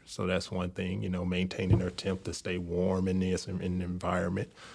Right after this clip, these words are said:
Uh, that's another thing we can provide in the nicu as, as our preemies are learning to do that, because their skin can't necessarily, uh, the integrity of the skin may not be as well to hold, hold their temperature in. They just don't have, there's a lot that goes into,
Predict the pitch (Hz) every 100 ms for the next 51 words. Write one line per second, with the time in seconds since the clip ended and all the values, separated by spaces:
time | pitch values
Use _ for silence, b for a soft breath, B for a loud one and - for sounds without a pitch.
0 | B 92 87 87 - 92 92 92 87 92
1 | 92 87 82 87 - 90 90 90 87 90
2 | 87 - 90 87 85 - 98 87 - 90
3 | 85 - 92 92 90 90 90 90 95 90
4 | 87 82 98 95 87 92 - 92 95 92
5 | 90 87 - 95 98 95 92 - 98 95
6 | 92 - 95 98 92 - B B 101 90
7 | 92 92 85 110 101 98 92 - - 95
8 | 92 92 90 - - 92 92 101 95 95
9 | 92 101 98 - B B B 104 104 95
10 | - 107 - - 107 107 98 90 98 -
11 | 98 92 98 95 117 104 104 117 135 113
12 | 113 113 113 110 110 107 92 101 95